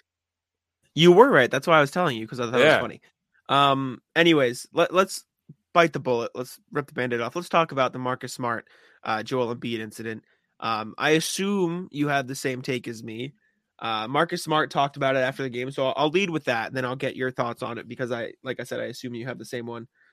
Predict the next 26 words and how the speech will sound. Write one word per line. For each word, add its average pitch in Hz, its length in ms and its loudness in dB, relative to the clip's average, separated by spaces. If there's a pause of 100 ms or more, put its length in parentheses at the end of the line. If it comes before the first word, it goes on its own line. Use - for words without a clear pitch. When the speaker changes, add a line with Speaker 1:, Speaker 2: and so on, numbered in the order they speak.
(100)
Speaker 1:
Um, 107 300 -10
<clears throat> - 60 -20
this 170 300 -2
is 185 80 -6
the 180 100 2
quote 160 240 6
from 147 140 -2
Marcus 131 260 2
Smart 123 240 0
on 120 60 -4
the 117 80 -8
Joel 117 280 -2
Embiid 107 200 -8
incident. 107 340 -14 (640)
"Went 196 200 6
for 214 160 6
a 185 60 6
rebound, 135 480 2 (120)
basketball 131 440 2
play. 104 420 -4
Went 170 240 4
for - 80 -6
the 165 100 2
steal, 131 440 0 (100)
basketball 131 460 -4
play. 92 320 -10